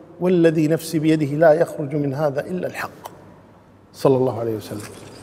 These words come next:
فأذن له بالكتابة. ولما جاء أبو شاه بعد، في حجة الوداع، وخطب النبي صلى الله عليه وسلم الناس وأمر ونهى، قال: يا رسول الله، اكتب لي فإني لم أحفظ. فقال: اكتبوا لأبي شاه.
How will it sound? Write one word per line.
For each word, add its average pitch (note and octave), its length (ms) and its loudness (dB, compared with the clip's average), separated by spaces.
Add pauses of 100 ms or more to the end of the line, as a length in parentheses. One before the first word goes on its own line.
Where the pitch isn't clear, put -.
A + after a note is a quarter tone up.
(200)
فأذن A#3+ 440 6
له G3+ 200 6
بالكتابة. D#3+ 600 2 (400)
ولما F#3+ 340 6
جاء F#3 360 6
أبو F3+ 180 4
شاه D3+ 360 6 (320)
بعد، C#3+ 200 -2
في C#3+ 240 -6
حجة E3 320 0
الوداع، C#3+ 420 4 (680)
وخطب E3 1120 2
النبي D#3 220 2
صلى D3 120 -6
الله C#3 100 -2
عليه D3 100 0
وسلم D3 60 -2
الناس D3 320 -2
وأمر D#3 300 2
ونهى، D3 480 -4 (360)
قال: G3+ 180 4
يا F#3+ 60 6
رسول G3 180 0
الله، G3 120 -4
اكتب G3 220 -6
لي D3 140 -2
فإني F3+ 320 -2
لم F#3 180 0
أحفظ. - 320 -4 (560)
فقال: - 280 2
اكتبوا F#3+ 360 2
لأبي C#3+ 320 -2
شاه. B2+ 220 -6